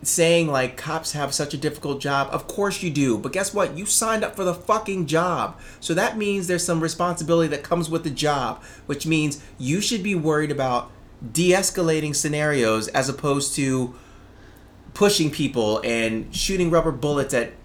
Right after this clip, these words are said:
protesters who are just being peaceful and not being bullies. Like, we need for you to be better because you are supposed to be the finest citizens that we have. You're protecting us. So you need to protect us.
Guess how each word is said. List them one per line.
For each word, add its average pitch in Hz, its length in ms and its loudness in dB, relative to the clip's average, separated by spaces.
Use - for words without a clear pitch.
protesters 131 640 2
who 123 100 -2
are 113 80 0
just 131 240 -4
being 135 220 -2
peaceful 110 640 -2
and 135 140 -2
not 147 240 0
being 147 280 2
bullies. 123 600 2
Like, 123 160 0
we 160 260 0
need 190 340 -2
for 165 180 -2
you 160 240 -2
to 170 140 -6
be 151 100 0
better 139 380 0
because 123 400 -2
you 165 160 2
are 165 80 2
supposed 151 400 -2
to 139 40 -8
be 135 120 0
the 120 100 0
finest 160 640 0
citizens 123 640 0
that 123 220 4
we 139 180 2
have. 120 560 0
You're 156 160 0
protecting 170 680 0
us. - 320 -10
So - 160 2
you 160 180 0
need 202 220 0
to 202 80 0
protect 190 540 -2
us. - 400 -8